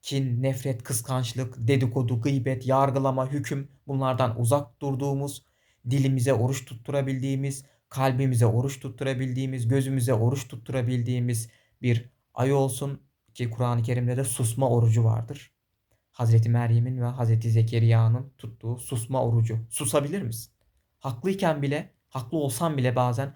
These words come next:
susabilir misin? Hakkından vazgeçebilir misin? Sustuğun zaman işte Allah senin hakkını savunuyor.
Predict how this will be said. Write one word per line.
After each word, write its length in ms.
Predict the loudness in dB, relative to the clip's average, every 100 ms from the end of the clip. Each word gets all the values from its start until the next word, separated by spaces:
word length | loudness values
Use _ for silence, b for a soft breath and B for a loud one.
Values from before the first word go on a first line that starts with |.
| b
susabilir 580 | -12 -6 -2 0 0 0
misin? 320 | 0 -2 -6 _ _ _ _ _ _ _ _ _ _
Hakkından 520 | -8 -6 -4 -2 0
vazgeçebilir 640 | 0 2 0 0 0 -2 -2
misin? 360 | -4 -6 -10 B B
Sustuğun 460 | -10 -8 -2 -2
zaman 280 | 0 0 0
işte 200 | -2 -4
Allah 280 | -2 -2 -4
senin 280 | -4 -2 0
hakkını 480 | -2 -2 -4 -6 -8 _ _ _ _
savunuyor. 540 | -2 4 6 4 2